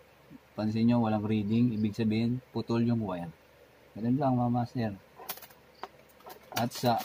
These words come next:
analog, ay ganun din siya, no? Kaya muna tayo sa ayos. Yun. Tapos, dito naman sa sira. Mapansin nyo, hindi pumapalo. Yun.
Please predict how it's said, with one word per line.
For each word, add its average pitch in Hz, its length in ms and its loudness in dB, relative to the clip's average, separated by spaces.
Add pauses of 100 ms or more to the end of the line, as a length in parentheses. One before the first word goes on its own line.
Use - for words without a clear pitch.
(100)
analog, 123 480 2 (320)
ay 113 320 0 (240)
ganun 110 320 2
din 113 80 0
siya, 104 240 -8
no? 95 160 -8 (880)
Kaya 101 160 -6
muna 107 240 0
tayo 107 160 -4
sa 107 160 -8
ayos. 101 400 -8 (2000)
Yun. 104 320 -4 (320)
Tapos, 110 400 -6
dito 107 160 -2
naman 110 400 0
sa 107 320 -2 (400)
sira. 98 320 -2 (1040)
Mapansin 117 480 2
nyo, 131 80 4
hindi 123 240 4
pumapalo. 113 640 -2 (1600)
Yun. 104 320 -2